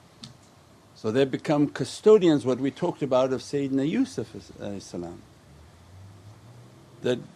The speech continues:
when trusted and tested, he became what? Malik al-Aziz says,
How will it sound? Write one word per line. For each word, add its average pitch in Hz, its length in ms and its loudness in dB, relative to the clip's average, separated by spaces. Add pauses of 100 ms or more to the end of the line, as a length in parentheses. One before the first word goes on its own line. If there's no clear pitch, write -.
(400)
when 135 260 2
trusted 165 720 2 (220)
and 123 180 -2
tested, 175 680 2 (500)
he 160 140 4
became 175 340 4
what? 208 320 4 (920)
Malik 196 400 6
al-Aziz 151 420 4
says, 160 240 -2